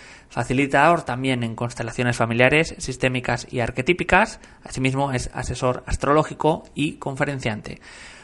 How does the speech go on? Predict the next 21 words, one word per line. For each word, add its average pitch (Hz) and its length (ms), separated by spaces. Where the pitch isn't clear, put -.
Hoy 135 240
vamos 131 260
a 120 60
hablar 180 340
del 113 440
primer 120 460
Congreso 127 460
Internacional 123 580
de 127 80
Constelaciones 131 720
que 135 180
se 131 140
celebrará 117 500
en 139 80
la 120 80
Universidad 117 480
Católica 147 560
de 123 80
Lisboa, 120 480
en 110 80
Portugal, 127 540